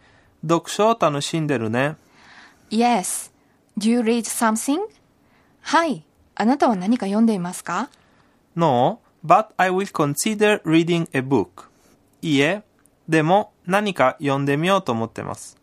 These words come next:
Speaker 2: 今日のキーフレーズ、Autumn for readingは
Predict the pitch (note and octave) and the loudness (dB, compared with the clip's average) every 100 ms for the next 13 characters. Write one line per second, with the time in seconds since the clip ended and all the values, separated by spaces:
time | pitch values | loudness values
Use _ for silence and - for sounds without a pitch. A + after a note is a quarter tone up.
0 | _ _ _ _ - - - - - _ | _ _ _ _ -20 -20 -20 -20 -20 _
1 | _ - G4 F#4 B3 G3+ F3+ F#3+ F3+ - | _ 2 4 2 0 -4 -2 -2 -2 -8
2 | C#3+ _ _ _ _ _ _ _ _ B3+ | -12 _ _ _ _ _ _ _ _ 0
3 | - D#4 D#4 - C#4+ C4+ C4 D4+ A#3+ F#3+ | 2 0 -2 0 2 2 2 2 0 -2
4 | E3+ E3+ _ _ _ _ G3+ G#3 | -4 -12 _ _ _ _ -2 -2